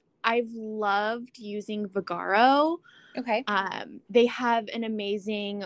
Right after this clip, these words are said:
Speaker 1: wait list platform where people can book their own appointments. They can purchase products, memberships, packages, all through that.
Speaker 2: Wow.
Speaker 1: Um, but they can basically pick a day,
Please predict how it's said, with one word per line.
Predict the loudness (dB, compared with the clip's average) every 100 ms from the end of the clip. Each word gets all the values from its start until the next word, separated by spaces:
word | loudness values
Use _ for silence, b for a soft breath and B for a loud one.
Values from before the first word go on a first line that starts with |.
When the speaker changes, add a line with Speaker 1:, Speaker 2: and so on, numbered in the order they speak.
| -6
Speaker 1:
wait | -2 -2 -2
list | -4 -4 -12 _
platform | -4 -2 -4 -4 -2 0 0 0
where | -2
people | -4 -12 -4 -2 -2
can | -4 -8 -8 -8 -10 -14 -20 _ _ _ _ _ -20 4
book | 4 6
their | 6 6
own | 6
appointments. | 2 0 -6 -4 -4 -2 -2 -2 0
They | -2
can | -2 -6 -6 -6
purchase | 2 2 6 4 4 0 -14 -16
products, | -2 4 6 6 2 0 -6 -18 -18 -18 -8
memberships, | -4 -2 -4 -4 -4 -2 -2 -6 -14 -6
packages, | -4 -4 -6 -2 0 0 -2 -4
all | -4 -4 -6
through | -4 0 0
that. | 0 -2 2 2 2 -4 -14 -20 B B
Speaker 2:
Wow. | -4 0 0 -2 2
Speaker 1:
Um, | 2 2 -2 -10 -14 -6 0
but | 2 2 -2
they | -2 -2
can | 0 -4 -2
basically | -2 -2 -6 -6 -6 -6 -8
pick | -6 -6 -4 -6
a |
day, | -2 2 2 2 0 -2 -2